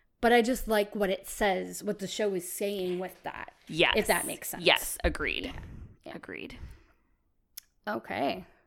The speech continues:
Speaker 2: Poor little baby Sam.
Speaker 1: Poor little baby Sam. One, one thing that I did wanna touch upon that, like, I think enters into, like,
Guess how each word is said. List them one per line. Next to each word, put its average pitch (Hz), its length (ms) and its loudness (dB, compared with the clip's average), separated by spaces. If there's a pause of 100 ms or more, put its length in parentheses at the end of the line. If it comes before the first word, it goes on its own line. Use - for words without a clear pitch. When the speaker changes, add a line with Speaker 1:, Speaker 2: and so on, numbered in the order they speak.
(1400)
Speaker 2:
Poor 190 180 2
little 180 180 0
baby 175 240 -6
Sam. 190 420 -8
Speaker 1:
Poor 220 140 -10
little 202 220 -6
baby 190 280 -6
Sam. 202 440 -12 (480)
One, 240 260 6
one 220 180 6
thing 226 160 0
that 214 120 2
I 208 80 4
did 190 180 0
wanna 190 240 0
touch 180 240 -6
upon 185 340 0
that, 180 180 0
like, 185 280 -6
I 196 100 6
think 190 400 2
enters 180 400 0
into, 175 420 -4
like, 170 300 -10